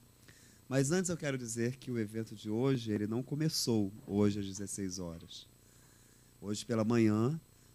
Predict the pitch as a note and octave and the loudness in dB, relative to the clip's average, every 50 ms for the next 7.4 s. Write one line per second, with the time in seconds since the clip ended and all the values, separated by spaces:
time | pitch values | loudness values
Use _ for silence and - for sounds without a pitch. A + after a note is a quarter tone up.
0 | - - G#2 G#2+ G#2 - G#2 A2+ A2 G#2+ G#2+ G#2+ A2 A2 A2 A2 A2 G#2+ A2 A#2+ | -10 -6 -6 -4 -4 -4 -2 0 0 0 0 -2 -2 0 0 2 2 4 4 2
1 | A#2 - - G#2+ F#2+ G2 G#2+ B2 C3 B2+ C3 C#3+ C#3+ - - _ _ - - - | 2 0 -4 -4 -2 -2 -2 -2 -4 -6 -8 -10 -12 -14 -20 _ _ -20 -20 -20
2 | - - - A2 A#2 A2 A2+ A2+ G#2 G#2 A#2 C3 C3+ B2+ B2+ - - C3+ C#3+ F3 | -20 -12 -6 -4 -4 -2 -2 -2 -2 -2 -2 -4 -4 -4 -6 -8 -6 -6 -6 -6
3 | F#3+ - E3+ D#3 D3+ C#3 B2+ A#2 A2 G#2 G#2+ B2 D#3 D#3 - - - - - - | -6 -6 -4 -4 -2 0 0 0 0 0 0 -2 -2 -6 -8 -12 -14 -14 -16 -20
4 | - - - - - - - - - A2 G#2 - - G#2+ - - G#2+ G2 F#2+ G2+ | -20 -20 -20 -20 -20 -20 -20 -16 -14 -14 -10 -6 -6 -4 -4 -2 -2 -2 2 2
5 | A2 B2 C3+ C3+ C3+ - - - A2 - G#2+ G#2+ - - F#2+ F#2 G2 G#2 A2+ A#2 | 2 4 2 2 -2 -4 -8 -14 -12 -8 -8 -6 -6 -6 -6 -4 -2 -2 -2 -2
6 | A#2 A#2 - - - - - A2+ G#2+ G#2+ G#2 G#2 G2+ G2+ F#2 G2 G2+ G#2 A2+ B2 | -4 -6 -12 -14 -14 -12 -8 -6 -4 -2 -2 0 0 0 0 0 2 2 2 2
7 | C3 C3+ C#3+ C#3+ - - - | 2 0 -4 -6 -10 -12 -14